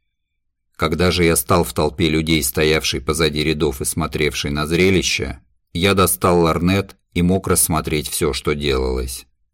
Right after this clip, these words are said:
Высокий человек с привязанными к штыку обнажёнными руками и с голой, кое-где олевшей уже от крови рассечённой белой сутуловатой спиной,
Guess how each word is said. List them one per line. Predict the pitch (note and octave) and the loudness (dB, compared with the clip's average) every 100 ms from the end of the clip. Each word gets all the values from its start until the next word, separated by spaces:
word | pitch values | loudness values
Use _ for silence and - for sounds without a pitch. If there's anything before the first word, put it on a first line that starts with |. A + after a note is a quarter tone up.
| _ _ _ | _ _ _
Высокий | E2+ F2 A#2+ A#2 F#2+ | -4 0 0 0 -2
человек | - F2+ E2+ F2 - | -2 2 2 2 0
с | - | -2
привязанными | E2 D#2 D#2+ D2 D2+ D2 | 0 2 0 0 -4 -4
к | D2 | -4
штыку | - D2+ D2 D#2+ | -4 -4 -2 0
обнажёнными | D2 D2 D2 D2 C#2+ C#2 C#2 | 0 -2 -4 -4 -4 -4 -4
руками | C#2 C2+ F2+ F2+ D#2+ C2 - _ _ | -4 -4 0 2 0 -2 -10 _ _
и | F2+ | -4
с | F2 | -4
голой, | F2+ G#2 G#2 F2 | 0 4 4 2
кое-где | - F2 D#2+ D#2 E2 | 2 2 2 2 2
олевшей | D#2+ D#2 D2+ - C#2+ | 2 2 0 -2 -4
уже | D2 D2+ C#2+ | -4 -2 -4
от | - | -6
крови | - D#2+ C#2+ | -4 -2 -2
рассечённой | C#2 - D#2 - - D2+ C#2+ C#2 | -2 -4 -4 -6 -4 -4 -4 -4
белой | D2 C#2+ C2+ | -2 -2 -2
сутуловатой | B1 C#2 C#2+ C#2+ D2 C#2+ C2+ A#1+ | -6 -10 -6 -4 -2 -4 -4 -8
спиной, | - C#2+ D2 F2 F2+ | -6 -6 -2 -2 -4